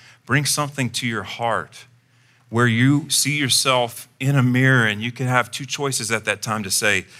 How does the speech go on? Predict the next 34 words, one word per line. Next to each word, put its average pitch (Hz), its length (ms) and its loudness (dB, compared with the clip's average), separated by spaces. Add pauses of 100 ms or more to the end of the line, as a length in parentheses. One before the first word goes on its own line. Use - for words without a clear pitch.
(360)
"Ah, 156 420 0
it's 135 180 -2
not 123 160 0
that 101 160 -2
big 101 140 -6
a 95 40 -8
deal. 87 440 -8
I'm 104 100 -14
gonna 98 180 -8
run 95 220 -8
away 87 200 -8
from 82 200 -16
that." 73 260 -14 (1080)
Or 139 380 4
with 123 320 -12
courage 135 600 -2
to 110 80 -10
say, 95 480 -4 (340)
"I 113 100 -2
don't 135 180 2
know 123 140 0
how 113 180 -2
to 107 80 -8
deal 92 240 -12
with 139 200 -10
this, 160 520 -10 (840)
but 107 140 -2
I 107 80 0
need 120 200 2
to 131 100 -2
acknowledge 107 460 -2
that 90 120 -8
it's - 220 -10
real." 98 420 -10